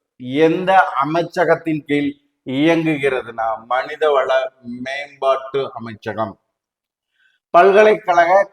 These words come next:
கல்விக்குழு யார் தலைமையில் உருவாக்கப்பட்டது? டாக்டர் ராதாகிருஷ்ணன்.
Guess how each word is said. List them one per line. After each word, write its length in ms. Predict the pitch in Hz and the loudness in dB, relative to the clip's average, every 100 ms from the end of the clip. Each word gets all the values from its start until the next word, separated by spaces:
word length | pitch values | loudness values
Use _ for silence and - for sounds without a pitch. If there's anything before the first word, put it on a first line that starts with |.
| _ | _
கல்விக்குழு 760 | 175 180 185 185 175 160 131 117 | 2 4 4 4 2 0 0 2
யார் 520 | 139 156 180 180 - | 8 10 8 4 2
தலைமையில் 540 | 160 160 160 156 160 | 4 4 4 4 4
உருவாக்கப்பட்டது? 1000 | 147 139 143 139 143 120 120 117 113 101 _ _ _ _ _ | 2 0 2 2 0 -4 -4 -2 -6 -10 _ _ _ _ _
டாக்டர் 460 | - 123 123 139 127 | 2 2 2 -2 0
ராதாகிருஷ்ணன். 1200 | 127 139 143 151 151 151 135 117 _ 131 123 98 | 2 2 4 2 2 0 -12 -16 _ -6 -6 -6